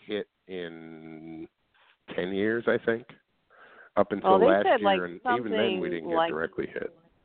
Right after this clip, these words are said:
Speaker 2: like this was, like, a hundred seven years. I mean, that's how big this one
Speaker 1: Yeah,
Speaker 2: is.
Speaker 1: well, it, it, yeah, it, it, this one is quite huge before hitting it. You know,
Speaker 2: Is
Speaker 1: there
Speaker 2: this
Speaker 1: hasn't
Speaker 2: Jimmy?
Speaker 1: been one this big. Yes, it is, love.
Speaker 2: Is this Jimmy? Oh,
Speaker 1: Yes.
Speaker 2: okay. So you're the one that's actually, you're not,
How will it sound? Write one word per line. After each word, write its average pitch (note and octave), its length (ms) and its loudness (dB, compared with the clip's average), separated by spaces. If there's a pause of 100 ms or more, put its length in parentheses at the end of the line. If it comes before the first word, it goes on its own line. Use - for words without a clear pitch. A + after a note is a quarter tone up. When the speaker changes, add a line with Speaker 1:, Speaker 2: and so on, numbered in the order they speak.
(500)
Speaker 2:
like F#3 300 0
this G3+ 240 6 (100)
was, E3 220 2
like, D#3 140 0
a D#3+ 40 -4
hundred E3+ 420 -2 (160)
seven D3+ 380 2
years. - 320 -10
I C3+ 40 -4
mean, C#3 140 -8
that's C#3+ 220 -10
how C#3 180 0 (100)
big C3 320 0
this B2+ 160 -2
one F2+ 160 2
Speaker 1:
Yeah, D2 120 6
Speaker 2:
is. - 80 0
Speaker 1:
well, D2+ 340 2
it, F2+ 140 2
it, E2+ 260 2
yeah, E2+ 160 2
it, - 220 -2 (120)
it, F2+ 260 4
this G2 180 4
one F2 140 4
is D#2 160 -2
quite D2+ 300 2
huge D#2+ 280 -6 (100)
before D2+ 360 -4
hitting D#2+ 320 -2
it. F2 220 -2
You G#2 200 -6
know, - 100 6
Speaker 2:
Is - 60 -2
Speaker 1:
there F#2 100 6
Speaker 2:
this G2 80 8
Speaker 1:
hasn't B3+ 260 6
Speaker 2:
Jimmy? C#4+ 80 0
Speaker 1:
been G2+ 200 -2
one F2 280 -2 (160)
this E2+ 120 -8 (100)
big. E2 180 -10 (260)
Yes, C#2+ 180 -10
it C3+ 80 2
is, B2 180 2
love. D#2 280 -6
Speaker 2:
Is G#3 100 -10
this B3+ 120 -4 (100)
Jimmy? C4+ 280 -2 (480)
Oh, E4 560 2
Speaker 1:
Yes. E2+ 240 4
Speaker 2:
okay. C#4 340 4
So C#4 60 -4
you're B3+ 200 2
the F#4 100 4
one E4 140 6
that's D4+ 200 2
actually, C4 420 2
you're A#3+ 160 0
not, A#3+ 360 2